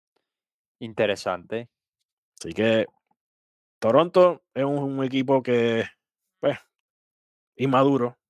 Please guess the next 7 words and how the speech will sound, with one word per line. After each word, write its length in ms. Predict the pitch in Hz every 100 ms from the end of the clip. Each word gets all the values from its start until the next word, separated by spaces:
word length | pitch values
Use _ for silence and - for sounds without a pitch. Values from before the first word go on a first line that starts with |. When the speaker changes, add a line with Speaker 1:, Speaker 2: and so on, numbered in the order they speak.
| _ _ _ _
Speaker 2:
un 120 | 95 107
equipo 260 | 110 110
que 100 | 113
todavía 420 | 107 101 95 101 107
le 80 |
falta 340 | 107 98 110 110
mucho. 380 | 107 101 113